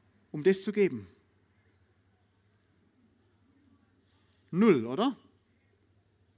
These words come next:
Du brauchst keine Beziehung. Dafür ist keine Beziehung notwendig. Wenn du einfach einen gewissen Prozentsatz abgibst, musst du ja nie mit Gott darüber reden.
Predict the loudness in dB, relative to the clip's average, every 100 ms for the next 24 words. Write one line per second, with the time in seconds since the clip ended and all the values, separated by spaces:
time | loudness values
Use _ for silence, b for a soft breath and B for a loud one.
0 | _ -6 0 2 2 -2 -4 -4 -2 -4
1 | -6 -8 -8 -12 -18 _ b b b b
2 | b b 2 4 4 4 4 4 2 2
3 | 4 4 2 0 -4 -8 -18 -20 -20 b
4 | b b b b b 2 2 2 4 6
5 | 6 2 2 2 2 4 4 2 -2 -2
6 | -4 -2 0 0 -2 -4 -2 0 0 0
7 | -2 -2 -8 -12 -14 -20 _ _ _ -2
8 | 0 2 4 4 2 0 0 0 0 2
9 | 2 2 0 -4 -8